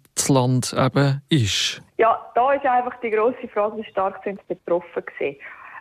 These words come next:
Speaker 2: Ähm, also eben, wir haben natürlich Betriebe, gerade auch so, ich sage jetzt mal, im, im, im Berggebiet, wo es eh früher schon eher feucht und nass war, wo jetzt eigentlich nicht grosse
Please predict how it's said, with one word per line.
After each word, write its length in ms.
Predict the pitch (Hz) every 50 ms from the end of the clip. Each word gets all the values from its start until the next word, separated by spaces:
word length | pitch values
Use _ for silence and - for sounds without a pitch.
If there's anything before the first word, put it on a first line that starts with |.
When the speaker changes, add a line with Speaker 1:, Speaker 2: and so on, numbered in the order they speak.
| -
Speaker 2:
Ähm, 340 | - 208 202 190 196 196 185 - - - - - -
also 160 | - 196 202 202
eben, 200 | 208 214 220 202
wir 140 | 196 185
haben 220 | 190 185 202 214 208 -
natürlich 500 | 233 220 226 - 214 226 220 220 226 - - -
Betriebe, 880 | 190 185 - - - 175 165 185 214 226 220 - 233 226 233 233 214 208
gerade 320 | - 170 - 202 202 - 190
auch 180 | 196 202 196
so, 140 | 196 202 202 202
ich 160 | 196 202 196 -
sage 220 | - 196 196 196 196
jetzt 140 | 196 - 208
mal, 320 | 202 202 196 196 185 - -
im, 420 | - 196 196 196 190 196 190 180 - -
im, 140 | 196 190 185
im 220 | 180 185 202 190
Berggebiet, 1000 | 180 175 156 180 196 233 269 - - - 233 233 - 220 226 233 240 233 240 240 233
wo 100 | 196 196
es 60 | 190 196 - -
eh 300 | 190 220 233 254 269 254 -
früher 440 | 226 220 233 269 285 294 285 269 254
schon 160 | - 220 214 196 196 196 - -
eher 320 | 220 233 269 269 240 202 - - -
feucht 440 | - 254 269 277 277 - - - -
und 180 | 202 202 196
nass 240 | 202 202 233 277 285 277 - - - -
war, 260 | 233 - 247 262 269 262 - - - - - - -
wo 100 | - 208
jetzt 440 | 214 226 240 240 233 - - - - - -
eigentlich 460 | 202 220 220 214 226 208 220 202 -
nicht 240 | 220 277 339 330 -
grosse 320 | - 302 311 330 330 320